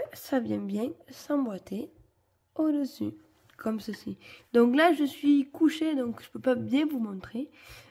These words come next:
mais c'est parfaitement au-dessus. Voilà. Maintenant, nous allons venir réaliser les petites oreilles. Donc ici, j'ai fait la première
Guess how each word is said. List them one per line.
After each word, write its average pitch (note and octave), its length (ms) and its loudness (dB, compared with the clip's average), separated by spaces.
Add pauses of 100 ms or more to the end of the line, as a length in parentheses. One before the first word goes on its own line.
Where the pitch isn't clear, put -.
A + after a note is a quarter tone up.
(120)
mais A#3 320 0 (120)
c'est - 240 -4 (260)
parfaitement C4+ 760 -4 (640)
au-dessus. B3+ 480 0 (1040)
Voilà. G#3 480 -4 (1800)
Maintenant, D4+ 680 2 (100)
nous D#4+ 120 2
allons C4+ 240 0
venir A3 360 -4
réaliser C4 480 -4 (360)
les D4 180 0
petites D#4+ 460 0
oreilles. G#3+ 420 -2 (140)
Donc A#3+ 420 -6
ici, A#3+ 480 -4
j'ai B3 240 -4
fait F#3 380 -4 (100)
la G3 300 -2
première G#3+ 560 -4